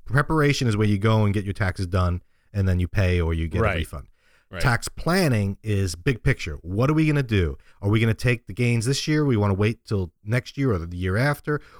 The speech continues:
Speaker 1: What can I do about Social Security so that I don't get taxed on it? Did you know Social Security was taxed? Of course you know that, Tony.
Speaker 2: Right, I knew.
Speaker 1: A lot of, a lot
Speaker 2: Up
Speaker 1: of people
Speaker 2: to, up
Speaker 1: don't
Speaker 2: to
Speaker 1: know.
Speaker 2: eighty-five percent, and you know how I know that?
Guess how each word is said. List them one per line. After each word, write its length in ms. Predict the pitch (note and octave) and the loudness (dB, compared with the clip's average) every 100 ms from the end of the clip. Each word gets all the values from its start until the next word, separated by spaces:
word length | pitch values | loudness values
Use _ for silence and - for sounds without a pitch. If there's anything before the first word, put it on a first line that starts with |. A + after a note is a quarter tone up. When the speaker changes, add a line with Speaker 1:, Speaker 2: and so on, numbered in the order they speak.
| - | -6
Speaker 1:
What 240 | A#2 D3 | -4 -2
can 100 | D#3 | -2
I 60 | C#3 | -2
do 320 | A2+ B2+ C3 | 0 0 2
about 300 | G#2+ G#2 F#2+ | 0 -2 -4
Social 120 | - G#2 | -6 -8
Security 480 | - - B2 A#2 | -10 -4 -2 -2
so 300 | G#2 G#2+ G2 - - - | -2 -2 -4 -6 -12 -8
that 180 | G2+ - | -8 -6
I 100 | G2 | -2
don't 180 | G#2 G#2 | -2 -2
get 180 | - | -10
taxed 340 | - A2 F#2+ - | -6 -4 -4 -6
on 80 | E2 | -10
it? 100 | D#2 | -8
Did 160 | G2+ | -2
you 80 | A#2 | 2
know 160 | B2 B2+ | 4 4
Social 180 | - B2 | 2 -2
Security 340 | - C3 B2+ | -2 0 0
was 120 | B2 | 0
taxed? 480 | - C3+ C#3 - - _ _ _ _ | 0 0 0 -6 -20 _ _ _ _
Of 140 | G2 - | -14 -2
course 240 | B2 E2+ | 0 2
you 120 | F#2+ | 2
know 200 | G#2+ D#2 | 2 2
that, 180 | D2+ D2+ | -2 -4
Tony. 220 | - D#2 | -4 0
Speaker 2:
Right, 260 | C#3 C#3 F#2+ A2 | 2 2 -2 -6
I 140 | B2+ | -2
knew. 120 | C#3+ | 2
Speaker 1:
A 20 | C#3 | 2
lot 80 | C#3+ | 2
of, 80 | - | 0
a 40 | B2+ | 2
lot 140 | C3+ | 4
Speaker 2:
Up 60 | C3 | 4
Speaker 1:
of 40 | |
people 240 | C#3 C#3 A#2 | 2 4 2
Speaker 2:
to, 40 | |
up 60 | F3 | 4
Speaker 1:
don't 100 | - | 4
Speaker 2:
to 80 | D#3 | 4
Speaker 1:
know. 60 | |
Speaker 2:
eighty-five 500 | D#3 E3+ - D#3+ D3+ | 4 2 0 -2 -2
percent, 440 | D3 B2+ E3 D3 C3 | -4 -4 -2 -2 0
and 120 | C3+ | 0
you 80 | C#3+ | 2
know 120 | C3 | 2
how 80 | C3+ | 2
I 120 | C#3 | 2
know 200 | C#3 C#3 | 2 2
that? 280 | D#3 F3+ | 2 -2